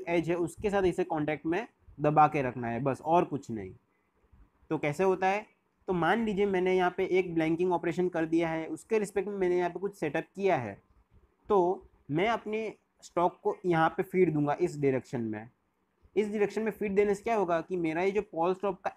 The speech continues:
एज है ये इसके कॉन्टैक्ट में आके थोड़ा सा ऊपर लिफ्ट हो जाएगा, राइट? लिफ्ट होने के बाद मैं उसको थोड़ा सा और आगे फीड करूँगा,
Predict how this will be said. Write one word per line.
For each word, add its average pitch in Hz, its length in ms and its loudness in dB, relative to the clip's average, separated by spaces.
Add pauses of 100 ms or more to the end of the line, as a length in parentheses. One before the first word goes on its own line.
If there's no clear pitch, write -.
एज 196 220 0
है 185 140 2
ये 190 160 4
इसके 180 240 0
कॉन्टैक्ट 170 340 0
में 185 100 0
आके 196 220 -2
थोड़ा 170 380 -2
सा 185 100 0
ऊपर 196 300 2
लिफ्ट 180 280 2
हो 135 120 0
जाएगा, 107 320 -4
राइट? 151 320 -2 (800)
लिफ्ट 208 280 2
होने 202 180 2
के 208 100 -2
बाद 180 220 4
मैं 190 120 2
उसको 185 180 -2
थोड़ा 185 220 2
सा 190 140 -4
और 202 260 2
आगे 180 200 4
फीड 156 260 0
करूँगा, 110 460 -4